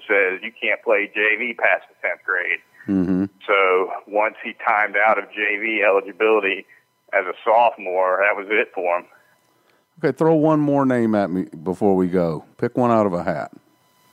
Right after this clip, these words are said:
Speaker 1: Uh, Matt Pert, offensive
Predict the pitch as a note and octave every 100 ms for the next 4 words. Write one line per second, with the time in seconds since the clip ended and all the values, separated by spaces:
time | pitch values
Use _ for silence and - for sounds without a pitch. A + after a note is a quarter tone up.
0 | _ - - - - - - - _ _
1 | - G2 A2 A2 A#2+ B2 B2 B2 B2+ B2
2 | A#2 B2+ D3 C#3+ - C3+ B2 A2 - _
3 | - - - G#2+ A#2+ C3 A#2